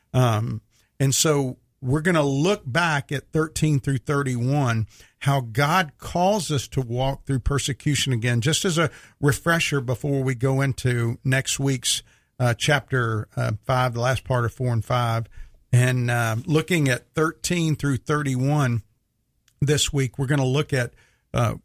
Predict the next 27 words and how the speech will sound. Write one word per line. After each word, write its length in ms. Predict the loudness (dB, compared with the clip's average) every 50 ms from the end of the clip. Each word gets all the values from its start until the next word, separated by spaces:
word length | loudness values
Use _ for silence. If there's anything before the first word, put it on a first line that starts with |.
| _ _ _ -8
walking 520 | -4 0 0 0 0 0 0 0 2 2 0
through 220 | -2 -2 -2 0
persecution 880 | 2 2 2 2 0 -2 -6 -4 -2 -2 0 0 2 2 2 2 2 2
with 160 | 0 0 0
an 140 | 0 -2 -2
undeniable 880 | 0 2 2 2 4 2 2 2 2 2 2 2 0 0 0 -2 0
witness. 380 | 0 -2 0 0 0 0 -2 -2
People 480 | -2 -2 -2 -2 -2 -2 -2 -2 -4 -8
cannot 600 | -10 -4 -2 0 2 2 2 2 0 -2 -4 -2
deny 580 | -2 -2 0 0 -2 -2 -2 -2 -2 -2 -4 -6 _ _ _ _ _ _ _ _ _ _
what 200 | 0 0 0 0
we're 140 | 0 0 2
saying 560 | 2 2 2 2 2 2 2 2 2 2 2
as 160 | 0 0 -2 -4
being 360 | -2 -2 0 0 2 0 0
real 340 | 0 2 4 4 4 2 0
for 260 | 0 0 2 2 2
us. 340 | 2 0 -2 -8 -12 -14 -16 _ _ _ _ _ _ _ 0
Uh, 300 | 2 2 2 2 0 -2 -6 -8 -10 _ -8
but 380 | -6 -6 -6 -4 -4 -6 -6 -4 -2
as 180 | 0 0 2 2
an 120 | 2 2
uncompromising 1040 | 2 2 0 2 2 2 2 2 2 2 2 2 2 2 2 0 0 -2 -2 -2 -2
warrior, 440 | -2 0 0 0 2 2 2 2 2
we 140 | 0 0 0
don't 260 | 0 0 -2 -2 -6
compromise 880 | -6 -2 -2 -2 -2 -2 -2 -2 0 0 0 0 0 -2 -2 -4 -6